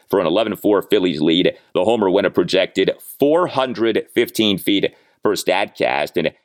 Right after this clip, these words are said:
Edwards in the inning issued a one-out, seven-pitch walk of Matt Vierling and gave up a one-out single to Jean Segura. So Edwards did not have a good outing.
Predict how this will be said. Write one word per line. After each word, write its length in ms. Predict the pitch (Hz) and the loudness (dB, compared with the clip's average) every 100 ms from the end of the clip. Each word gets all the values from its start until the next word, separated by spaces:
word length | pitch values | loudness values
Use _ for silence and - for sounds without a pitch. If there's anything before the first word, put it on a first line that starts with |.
| - | -4
Edwards 400 | 175 226 175 131 | -4 -2 -2 -2
in 80 | |
the 120 | 120 113 | -2 -2
inning 180 | 113 | -4
issued 420 | 104 113 - 113 104 | -4 -4 0 0 0
a 100 | 92 | 0
one-out, 380 | 101 110 104 | 0 0 -2
seven-pitch 500 | - 113 101 104 92 | -2 -2 -2 -4 -2
walk 280 | - 101 98 | 2 2 0
of 120 | 87 | -2
Matt 280 | 78 85 - | -2 -4 -4
Vierling 440 | 95 98 107 113 113 | -2 0 2 0 0
and 220 | 131 175 | -2 0
gave 180 | 110 95 | 0 0
up 120 | 90 | 0
a 60 | |
one-out 380 | 87 95 92 90 | 0 0 0 -4
single 460 | - 92 90 85 - _ _ - | -2 0 0 0 -4 _ _ -4
to 100 | 139 | -2
Jean 260 | 110 147 | 0 -2
Segura. 580 | 139 127 101 143 90 - _ _ _ | -2 -2 2 2 0 -4 _ _ _
So 180 | - 98 | -2 0
Edwards 360 | 143 151 110 | 0 -2 -2
did 100 | 101 | -2
not 160 | 104 107 | -2 -2
have 120 | 101 | -4
a 60 | 92 | -2
good 140 | 85 | -2
outing. 320 | 73 76 85 | 0 -2 -4